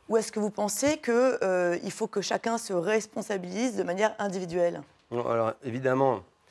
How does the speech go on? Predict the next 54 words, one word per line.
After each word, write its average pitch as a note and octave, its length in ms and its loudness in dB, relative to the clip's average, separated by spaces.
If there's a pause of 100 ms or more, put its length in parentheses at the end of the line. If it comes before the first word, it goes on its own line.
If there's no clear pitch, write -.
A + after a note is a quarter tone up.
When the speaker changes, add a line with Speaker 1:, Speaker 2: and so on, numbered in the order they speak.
(540)
Speaker 2:
euh, - 140 -20 (880)
la A#2+ 80 -8
première D#3+ 280 4
des C#3+ 80 2
choses, C3 440 0
c'est B2+ 140 -4
Gandhi C3+ 320 2
qui C3 80 -8
disait « B2 360 0
Changer B2+ 280 2
soi-même C3+ 340 2
pour C3+ 160 -6
changer A#2+ 260 0
le A#2+ 60 0
monde ». A#2 280 0 (1120)
La A2 100 -2
première C3 300 2
chose C3+ 220 4
à B2+ 60 4
faire, E3+ 440 4 (180)
c'est A#2+ 200 -6
de A2+ 100 -4
décider A#2+ 420 -2
de B2+ 60 -12
changer A#2+ 300 -2
soi. D#3 200 2
Moi, A#2 120 0
ça A2+ 120 -2
fait A2 120 -6
quatre - 260 0
ans C3 100 4
que A2 60 -6
je G2+ 60 -4
mange A2+ 160 0
plus - 120 -8
de G#2+ 60 -10
viande, C#3+ 460 2 (340)
ça - 140 -6
fait A#2+ 140 -4
un A#2+ 180 4
an C3 160 4
que G#2+ 80 -6
je - 40 -14
mange A2 140 -4
plus A#2 120 -16
de - 40 -20 (360)
poisson, D#3+ 500 4
j'essaie A2 320 -2
de A#2+ 100 -8
prendre A#2+ 400 -2
qu'une D3 180 -2
fois C#3+ 280 2
par B2 160 4
an B2 180 0